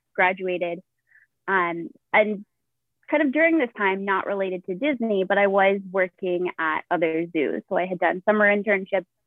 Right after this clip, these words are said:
um, as, uh, like, an intern working for the vet at a zoo in Texas. I worked for the zoos, um, and the aquarium that were in the city where I went to undergrad, or I volunteered,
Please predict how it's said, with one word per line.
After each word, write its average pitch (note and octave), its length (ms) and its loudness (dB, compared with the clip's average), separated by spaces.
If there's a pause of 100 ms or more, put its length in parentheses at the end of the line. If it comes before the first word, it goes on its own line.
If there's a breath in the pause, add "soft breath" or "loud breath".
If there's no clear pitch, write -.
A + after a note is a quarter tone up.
(100)
um, F3 340 0
as, F3 340 4 (720)
uh, E3+ 360 0 (1600)
like, F#3 140 -4
an - 80 2
intern F#3+ 520 4
working F3 480 0
for D#3+ 340 4
the F#3 120 0
vet F#3+ 320 4
at F#3 80 -4
a F#3+ 160 -4
zoo F3+ 160 -2
in E3 200 -8
Texas. G#3 540 2 (180)
I F#3 140 2
worked F3+ 400 0
for G3+ 80 -4
the F#3 180 -4
zoos, F3 580 0 (160)
um, E3+ 420 -2 (100)
and G3+ 140 -2
the G3 80 0
aquarium F3+ 460 2
that D#3 140 4
were E3+ 100 2
in D#3+ 80 0
the F3 200 -2
city F3 160 -2
where E3 160 0
I E3 60 0
went D#3+ 180 -4
to - 100 -20
undergrad, G3+ 540 2
or E3+ 100 0
I E3 160 -4 (240)
volunteered, D#3 640 -4